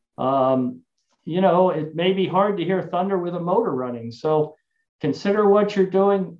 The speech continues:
consider how you're going to monitor the weather, and as I said, get to the safe place, if you are outside, um,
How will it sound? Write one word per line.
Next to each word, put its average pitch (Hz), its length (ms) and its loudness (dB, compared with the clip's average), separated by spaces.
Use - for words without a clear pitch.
consider 165 460 -4
how 175 120 0
you're 165 180 -4
going 170 240 -2
to 156 60 -2
monitor 160 520 -2
the 156 80 0
weather, 160 580 0
and 147 500 -2
as 147 200 -4
I 147 100 0
said, 139 300 -4
get 135 200 -4
to 143 100 -4
the 131 80 -2
safe 127 380 -4
place, - 320 -4
if 151 160 -4
you 147 260 -2
are 196 280 4
outside, 165 840 2
um, 135 680 -4